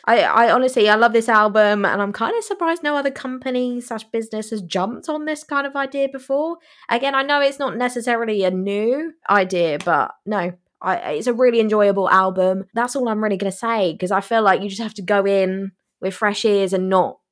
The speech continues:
really knowing what to expect. The songs that I liked were I Guess, which is the Ecstasy track, uh, Mean Girl, which is the Wallace,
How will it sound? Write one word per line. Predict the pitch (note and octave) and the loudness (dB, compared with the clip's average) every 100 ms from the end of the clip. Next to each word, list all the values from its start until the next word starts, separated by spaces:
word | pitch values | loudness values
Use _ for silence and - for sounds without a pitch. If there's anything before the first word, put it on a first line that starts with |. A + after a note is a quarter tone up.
| _ | _
really | G#3+ A3+ G#3+ | -10 -6 -2
knowing | G3+ G#3+ C4+ | 0 0 -2
what | D#4 | -6
to | - D4+ | -8 -10
expect. | - - D#4 C4+ - - _ | -8 -8 -8 -8 -16 -20 _
The | - | -14
songs | - A3+ G#3 | -8 -6 -4
that | G3 | -6
I | - F#3 | -6 -6
liked | G3 F#3+ - - - | -4 -4 -6 -12 -12
were | F#3+ F3+ F3 - | -6 -6 -6 -6
I | F#3 | -6
Guess, | F3+ A#3+ E4 - - - _ | -4 -6 -8 -14 -20 -20 _
which | A3 F#3+ - - | -4 -4 -6 -6
is | F3+ F3 F3+ F3 | -2 0 -2 -4
the | - F3 - | -8 -12 -10
Ecstasy | G#3+ - - A3+ A3+ | -12 -8 -10 -6 -6
track, | G#3+ C4 D4+ - - _ _ - - - - | -4 -2 -4 -6 -16 _ _ -20 -20 -10 0
uh, | F#3 | 2
Mean | F#3 B3 B3+ C4 C4 | 2 0 0 -2 0
Girl, | B3+ B3+ C4+ C#4 C4+ _ _ _ _ | 4 6 4 2 -2 _ _ _ _
which | F3 - | -4 -2
is | F3+ F3+ F3 | -4 -6 -4
the | F3+ | -6
Wallace, | F#3+ B3+ D4+ D4 - - | -4 -4 -6 -10 -16 -16